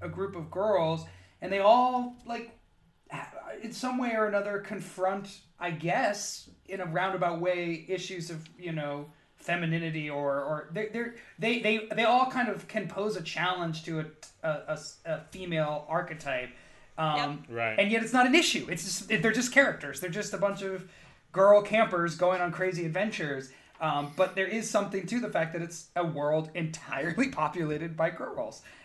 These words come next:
Speaker 1: and, and they are all super interesting and outgoing, and, like, it's not an issue book at all, you know. But, but you can't help but be like, "Well, these are, these are not the type of girls I see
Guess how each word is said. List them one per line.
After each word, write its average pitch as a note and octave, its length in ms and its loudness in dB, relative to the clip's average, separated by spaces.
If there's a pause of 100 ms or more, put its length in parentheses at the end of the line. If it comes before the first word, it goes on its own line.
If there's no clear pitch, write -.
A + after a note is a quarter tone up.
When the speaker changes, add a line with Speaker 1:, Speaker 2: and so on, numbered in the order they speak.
(140)
Speaker 1:
and, D3+ 480 0 (320)
and D#3+ 460 0 (120)
they E3+ 160 -2
are F3 220 6
all F#3+ 400 2 (160)
super F3 600 -6 (500)
interesting A3 400 -4
and F3+ 100 -2
outgoing, G3+ 600 4
and, E3+ 160 -4
like, E3+ 200 0
it's E3+ 140 -2
not G3 260 6
an F#3+ 80 -8
issue F3 280 -4
book B2+ 200 -10
at C#3 80 -6
all, - 360 -2
you D3+ 100 -4
know. C#3 240 -4
But, D#3 160 -4 (220)
but F#3 80 -8
you F3+ 80 -4
can't G#3+ 220 4
help G3 240 4
but F3 140 0
be D#3+ 120 -2
like, D3+ 340 -2
"Well, C#4 180 -6
these A#3+ 220 -8
are, D4 140 -4
these B3 240 -4
are C4+ 40 2
not B3+ 200 0
the B3+ 80 -10
type A#3 180 -6
of G#3+ 80 -12
girls G#3+ 300 0
I D3 80 -2
see F3 320 -6